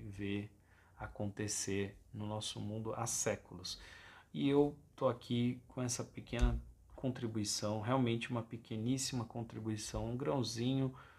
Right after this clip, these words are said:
num, numa, num universo, numa, num deserto enorme, pra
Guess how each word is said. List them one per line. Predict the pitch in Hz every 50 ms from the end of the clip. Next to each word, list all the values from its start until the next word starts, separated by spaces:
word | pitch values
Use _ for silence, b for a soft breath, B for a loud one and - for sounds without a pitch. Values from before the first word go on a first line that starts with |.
| B B B B B -
num, | 117 113 113 113 113 113 113 113 110 107 101 104 107
numa, | 120 120 120 117 113 113 117 113 110 113 - - - - - - -
num | - 113 113 113
universo, | 113 110 104 104 98 101 107 107 113 110 - - 110
numa, | 107 107 104 104 101 92 95 95
num | 98 101 104 101 101 101 101
deserto | 101 110 107 104 98 104 104 110 110 110 - 107
enorme, | 98 95 95 107 120 120 120 117 107 104 - B B B B B B B B B B B B B B B -
pra | - 117 117 117 117 117 117 117